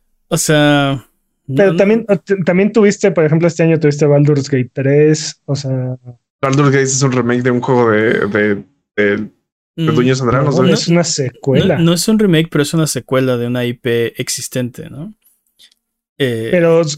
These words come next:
Speaker 2: pero es un juego nuevo, estás avanzando la historia, o sea
Speaker 1: Sí, es un juego nuevo, eso es cierto. No es un
Speaker 2: este,
Speaker 1: remake. No,
Speaker 2: ¿no?
Speaker 1: güey.
Speaker 2: Y
Speaker 1: Yo,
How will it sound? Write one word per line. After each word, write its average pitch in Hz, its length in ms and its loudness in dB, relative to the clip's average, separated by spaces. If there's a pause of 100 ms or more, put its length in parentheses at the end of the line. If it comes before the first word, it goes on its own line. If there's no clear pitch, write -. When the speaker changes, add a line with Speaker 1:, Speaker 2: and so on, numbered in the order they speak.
(140)
Speaker 2:
pero 190 160 4
es 190 80 0
un 233 100 4
juego 196 260 4
nuevo, 175 440 4
estás 156 280 0
avanzando 156 440 2
la 135 100 0
historia, 147 500 0
o 131 40 -2
sea 135 280 -2
Speaker 1:
Sí, 147 140 0
es 156 160 -4
un 160 60 -8
juego 156 200 -4
nuevo, 127 300 -10
eso 135 140 -12
es 135 80 -12
cierto. - 320 -14
No 147 100 2
es 143 140 4
un 139 100 0
Speaker 2:
este, 131 100 -2
Speaker 1:
remake. 123 460 -10 (880)
No, 202 220 -4
Speaker 2:
¿no? 240 140 2
Speaker 1:
güey. 185 40 -8 (120)
Speaker 2:
Y 123 760 -6 (460)
Speaker 1:
Yo, 220 100 -8